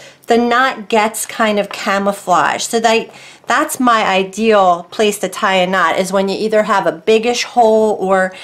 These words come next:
there's somewhere you can camouflage it. This doesn't seem to be the case for these. I have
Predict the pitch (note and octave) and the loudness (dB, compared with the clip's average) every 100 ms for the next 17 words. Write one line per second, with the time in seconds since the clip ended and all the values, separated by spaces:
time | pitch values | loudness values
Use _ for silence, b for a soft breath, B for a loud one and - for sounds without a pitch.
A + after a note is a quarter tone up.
0 | B B A#3 A#3 D#4+ D#4+ D#4+ C#4+ A3 G#3 | B B -2 2 2 4 2 0 -4 -2
1 | A3 G3+ G#3 E3+ D#3+ E3 - F#3+ D#4 G4+ | -2 -2 -2 0 -2 -4 -10 -2 0 0
2 | - D4+ D4+ D4 C#4+ - B3 A#3 G#3 G3 | -2 0 2 2 0 -4 -2 -2 -2 -4
3 | G#3 F3+ - G3 G3 - F#3 F3+ E3 F3 | -4 -4 -4 -4 -4 -6 -6 -4 -2 -2
4 | F#3+ G#3 F#3+ F#3 | 0 0 0 -2